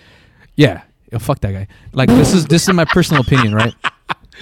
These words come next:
Speaker 1: Um, this is my personal
Speaker 2: Shit.
Speaker 1: opinion.
Speaker 2: Okay.
Speaker 1: Um, it's a certain level of solitude that I feel like that's okay, right? It's okay for you to be like, "Fuck everybody.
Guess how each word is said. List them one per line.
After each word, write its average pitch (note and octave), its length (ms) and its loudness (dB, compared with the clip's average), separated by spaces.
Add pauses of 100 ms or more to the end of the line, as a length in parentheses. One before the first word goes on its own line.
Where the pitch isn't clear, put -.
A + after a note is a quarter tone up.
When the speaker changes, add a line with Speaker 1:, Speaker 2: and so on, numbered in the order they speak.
(380)
Speaker 1:
Um, A2 440 -2
this A#2 100 -4
is - 40 -2
my B2+ 80 0
personal C3 300 -2
Speaker 2:
Shit. G2 100 -6
Speaker 1:
opinion. G#2+ 260 -6 (280)
Speaker 2:
Okay. G#2+ 160 -14
Speaker 1:
Um, G#2+ 280 -2
it's C3 160 -2
a E3+ 60 -4
certain D3+ 340 0
level B2 360 0
of G#2+ 80 -8
solitude A#2 480 -6
that G#2+ 100 -8
I A2 100 -8
feel A2+ 200 -10
like G2+ 160 -12
that's G2+ 260 -10
okay, F#2+ 300 -16 (760)
right? G#2+ 180 -8
It's B2 200 -6
okay C#3+ 320 2
for A#2+ 160 -6
you A#2 140 0
to A2+ 80 0
be A2 180 -4
like, G2+ 240 -8 (240)
"Fuck - 380 -2
everybody. A#2+ 580 2